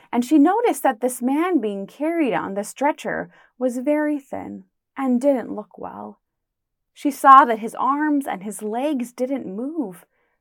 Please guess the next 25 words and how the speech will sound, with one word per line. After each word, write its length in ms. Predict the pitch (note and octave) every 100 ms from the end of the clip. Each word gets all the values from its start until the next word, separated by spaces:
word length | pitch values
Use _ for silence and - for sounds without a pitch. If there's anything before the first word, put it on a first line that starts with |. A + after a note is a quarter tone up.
| _ -
but 120 | D#4
he 100 | E4
was 300 | C4+ E4 A#3+
very 300 | C#4 C#4 E4
patient 560 | B3 C4+ C4 A#3 A#3 -
and 140 | A#3+
encouraging 880 | A#3 A#3+ - C4 A#3 A#3 A3+ G#3 G3+
as 140 | A3+ A3+
his 160 | A3+
friends 480 | - A3 G#3 A3 A3
carried 420 | - A3 G#3 G#3
him. 320 | G3+ G3+ G#3 F3+ _ _ _ _ _
Once 280 | - C4+ E4
they 120 | -
got 340 | C#4 A#3+ B3+ -
to 80 | A#3
the 120 | A3+
roof, 320 | A#3 C4+ A#3+
the 80 | A#3
four 300 | A3+ B3 C#4
men 240 | B3+ G#3 G#3
set 240 | A#3 -
their 120 | A3+
friend 320 | G#3+ G#3 G#3
down, 440 | G3 E3+ F3 F3